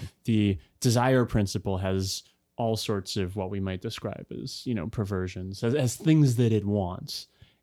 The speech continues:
And then the reality principle gives us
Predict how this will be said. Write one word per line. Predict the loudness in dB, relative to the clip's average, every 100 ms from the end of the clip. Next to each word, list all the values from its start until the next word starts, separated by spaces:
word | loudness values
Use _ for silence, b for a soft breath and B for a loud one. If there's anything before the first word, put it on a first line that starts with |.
| 0
And | 2 4
then | 2 2 0 -2 -8 _ -12
the | -2 0
reality | 2 2 4 4 2
principle | 0 0 0 -2 -2 -4 -4 -8 b b -18 -14 0
gives | 2 2 2
us | 0 -2 -4 -8